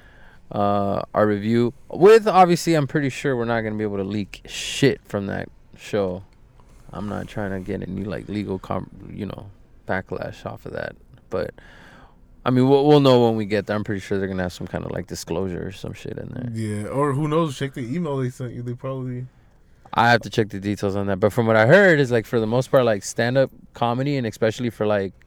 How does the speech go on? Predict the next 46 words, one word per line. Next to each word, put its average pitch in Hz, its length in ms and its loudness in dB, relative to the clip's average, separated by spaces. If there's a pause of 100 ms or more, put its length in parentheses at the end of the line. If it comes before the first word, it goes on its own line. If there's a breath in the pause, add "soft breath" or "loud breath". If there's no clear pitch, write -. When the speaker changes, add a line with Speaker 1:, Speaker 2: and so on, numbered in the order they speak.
Speaker 1:
like, 98 200 -4 (340)
high-end, 104 680 -2
like, 95 220 -10 (180)
Speaker 2:
Yeah, 117 220 -2
if 110 100 -4
it's 110 120 -2
gonna 131 160 0
Speaker 1:
names, 117 40 -2
Speaker 2:
be 117 60 0
for 117 160 -8
something 113 340 -6
like 101 160 -8
a 98 80 -8
special. 160 720 -4 (220)
Speaker 1:
like, 107 240 -4
big 123 180 0
names 120 300 -2
like 135 160 0
that, 139 240 0
too. 127 240 -2
Like, 110 240 0
I, 104 140 -2 (640)
either 151 280 2
I 147 120 4
hear 165 240 4
they're 143 200 0
just 139 320 -2
not 127 360 2
gonna 151 160 0
allow 131 140 2
your 123 140 0
phone 123 320 -2
in 127 200 -2
there, 180 260 -2
or 139 80 0
you 107 160 -4
check - 320 0
your 113 80 -8
phone 113 480 -6 (100)
at 104 200 -8 (260)
entrance. 104 460 -8
Or - 100 -4
I, - 340 -4 (160)
I, - 60 -4
I 131 40 2
mean, 107 220 -2